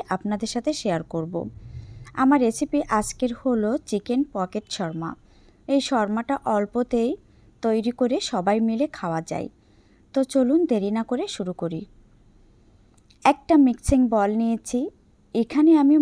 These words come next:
ময়দা নিব এক কাপ আর ওয়ান থার্ড কাপ। লবণ দিয়েছি স্বাদ অনুযায়ী, চিনি দিব দুই চা চামচ, পাউডার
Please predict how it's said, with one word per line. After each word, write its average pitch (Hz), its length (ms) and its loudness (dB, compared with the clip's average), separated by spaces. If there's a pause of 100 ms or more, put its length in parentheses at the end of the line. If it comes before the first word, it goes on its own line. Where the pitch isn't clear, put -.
ময়দা 190 360 0
নিব 240 240 0 (440)
এক 175 80 -2 (200)
কাপ 220 240 0 (300)
আর 202 80 0 (140)
ওয়ান 185 200 -2 (100)
থার্ড 170 220 -8
কাপ। 165 200 -6 (1200)
লবণ 214 460 4
দিয়েছি 285 460 2
স্বাদ 202 360 -2
অনুযায়ী, 226 500 0 (300)
চিনি 233 360 2
দিব 254 220 0 (320)
দুই 190 160 -2
চা 180 140 -6
চামচ, 165 420 -6 (2750)
পাউডার 269 380 6